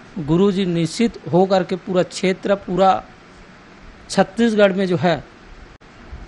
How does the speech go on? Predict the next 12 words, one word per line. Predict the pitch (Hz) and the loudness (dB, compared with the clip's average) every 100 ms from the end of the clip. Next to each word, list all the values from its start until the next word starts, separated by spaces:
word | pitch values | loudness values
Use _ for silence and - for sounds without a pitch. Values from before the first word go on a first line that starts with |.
| - | -6
मास्क | 147 160 175 170 - 277 381 - 370 311 | 0 2 2 0 -10 -14 -16 -20 -16 -16
से | - - 175 | -8 -2 0
लेकर | 170 170 160 | 0 0 0
सैनिटाइजर, | 165 156 156 147 147 160 165 - - - - - - | 0 -2 -2 0 2 4 2 0 -10 -20 -20 -8 -2
साबुन, | 147 160 185 | 0 0 -2
सब | - - 208 202 | -4 2 2 2
चीज़ | 220 180 | -6 -2
जो | 190 | 0
है | 170 180 | 2 0
वितरण | 165 165 170 | -2 0 0
किए | 165 143 147 | 0 -2 -2
हैं। | 135 110 | -2 -6